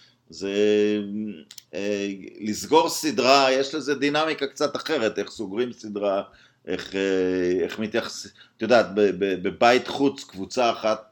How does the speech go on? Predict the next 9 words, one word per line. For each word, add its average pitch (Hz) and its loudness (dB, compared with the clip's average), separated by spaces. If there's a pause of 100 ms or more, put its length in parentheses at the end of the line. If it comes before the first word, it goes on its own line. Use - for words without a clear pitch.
מנסה 92 -8
להוציא 90 -10
את - -16
הקהל 120 -6
מהמשחק, 120 -2
והיא 82 -8
מנסה, 90 -4
את 82 -10
יודעת, 92 -6